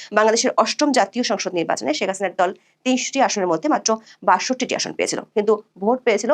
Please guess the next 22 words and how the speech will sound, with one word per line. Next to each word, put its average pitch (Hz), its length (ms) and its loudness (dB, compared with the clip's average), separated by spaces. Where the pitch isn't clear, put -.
চল্লিশ 233 300 2
দশমিক 254 340 -2
এক 202 80 -4
তিন 170 160 -4
শতাংশ। - 280 -6
মাত্র 240 160 0
এক 233 80 -4
শতাংশ 330 340 2
বেশি 269 280 2
ভোট 175 220 0
পেয়ে - 160 -4
এবং 214 120 2
সেই 269 240 0
সময় 285 260 0
শরিক 254 220 0
জামাতের 226 380 4
ভোটের 220 260 2
জোরে 160 200 4
দুই 233 160 -4
তৃতীয়াংশ 185 360 -2
সংখ্যাগরিষ্ঠতা 226 600 0
পায় - 140 0